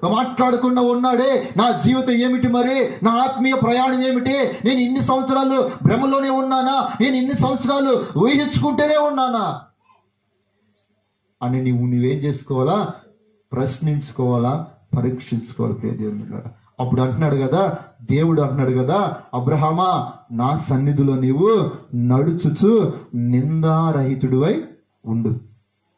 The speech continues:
నా సన్నిధిలో నడుచుచు, నా సన్నిధిలో గడుపుతూ,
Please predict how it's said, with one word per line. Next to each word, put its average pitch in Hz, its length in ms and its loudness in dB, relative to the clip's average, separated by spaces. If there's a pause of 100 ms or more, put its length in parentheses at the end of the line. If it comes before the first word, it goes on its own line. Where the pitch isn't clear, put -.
(1600)
నా 208 120 2
సన్నిధిలో 262 540 0
నడుచుచు, 262 960 0 (240)
నా 226 120 2
సన్నిధిలో 269 520 0
గడుపుతూ, 269 760 0